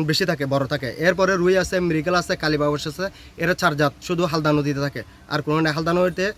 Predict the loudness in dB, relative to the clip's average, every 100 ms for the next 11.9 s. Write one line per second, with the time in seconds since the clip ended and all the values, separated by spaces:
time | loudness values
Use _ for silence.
0 | -12 -20 -4 2 4 4 2 2 0 -2
1 | -12 -14 -6 -6 -2 -2 -2 -4 -6 -12
2 | -14 -14 -10 -10 -10 -18 -18 -16 -12 -12
3 | -4 2 4 4 4 4 4 2 4 2
4 | -2 -16 -20 -4 2 6 6 4 0 0
5 | 0 0 2 2 2 0 -2 0 0 0
6 | -2 -2 -4 -12 0 4 4 4 0 -2
7 | -6 -6 -20 -16 -6 -2 0 -2 -4 -18
8 | -20 -20 -12 0 2 2 0 0 0 -2
9 | -6 0 4 2 0 -4 -6 -12 -14 -18
10 | -12 -10 -10 -10 -14 -8 -2 2 4 2
11 | 2 0 0 2 0 -2 -4 -2